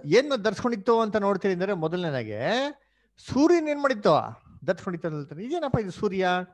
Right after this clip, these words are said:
ಅಲ್ವರ? ಸೂರ್ಯನೇನೋ ಬೈಬಲ್ನಲ್ಲಿ, ಚಂದ್ರ ಅಂದ್ರೆ ಏನೋ ಅಲ್ವರ? ಆಕ್ಚುಲಿ ನೋಡ್ಬೇಕಾದ್ರೆ ಬೈಬಲ್ನಲ್ಲಿ ಸೂರ್ಯನ್ಗೆ ಸ್ವಂತ ಬೆಳಕೇನಾಗಿದೆ? ಇದೆ.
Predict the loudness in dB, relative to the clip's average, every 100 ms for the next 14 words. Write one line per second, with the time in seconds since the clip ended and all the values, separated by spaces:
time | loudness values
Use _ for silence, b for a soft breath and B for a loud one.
0 | _ _ _ _ -2 2 2 0 -6 -2
1 | 0 0 -2 -2 0 0 -2 0 0 0
2 | 0 -4 -2 -2 0 2 2 0 2 2
3 | 2 -2 _ _ _ _ -6 -4 -2 0
4 | 0 0 -4 -4 -2 -2 -6 -4 -4 0
5 | 0 0 -4 -2 0 2 0 -6 _ _
6 | _ _ 0 2 2 0 -2 -4 -4 -4
7 | -2 -2 -2 0 2 4 4 2 -6 _
8 | _ -2 4 4 4 -4